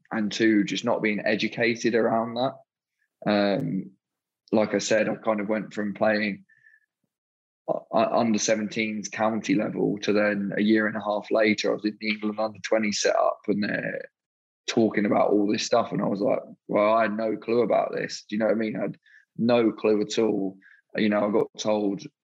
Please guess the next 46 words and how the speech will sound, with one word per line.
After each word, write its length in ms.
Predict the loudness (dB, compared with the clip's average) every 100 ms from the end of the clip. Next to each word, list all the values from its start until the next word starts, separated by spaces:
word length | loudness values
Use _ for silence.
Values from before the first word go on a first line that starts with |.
| _ _ _ -2
"Go 220 | 2 4
on 120 | 2
protein 500 | 0 0 0 -2 -4
shakes, 600 | -2 -2 2 0 0 -12
do 260 | 2 4 6
this," 140 | 4
but 160 | -2 -2
nothing 320 | -2 -2 0
else 240 | 0 0 -2
around 360 | -4 -6 -6
what 240 | 0 0 0
carbs 420 | 0 4 2 0 -2
do 160 | -2
for 160 | -2 -4
you, 160 | -4 0
what 220 | 0 0
fats 420 | -2 -2 -4 -4
do 200 | -2 -2
for 140 | -4 -8
you, 200 | -8 -10 -20 -20 -20 _ -2
um, 580 | 0 2 0 -4 -8 -12 _ _ _ _ _ 0
all 180 | 2 4
that 260 | 2 0 -4
stuff. 360 | -4 -4 -4
So, 380 | -6 -2 0 -2 -6 _ _ -8
and 140 | 0 2
then 320 | 2 0 -2
I 40 | -2
was 160 | -2
fortunate, 340 | -2 0 0 0
obviously, 240 | 0 -2
to 80 | -2
sign 320 | -2 -2 -2
for 80 | -2
Wasps, 520 | 0 2 2 -2 -4
and 120 | -2 0
that's 260 | -2 -2
when, 320 | 0 0 0 0
you 80 | 2
know, 140 | 2
being 240 | 4 4 4
in 140 | 2
that 180 | -2 -4
professional 460 | -6 -2 0 0
environment 500 | 0 0 0 -2 -4 0
helps. 460 | 2 0 -2 -16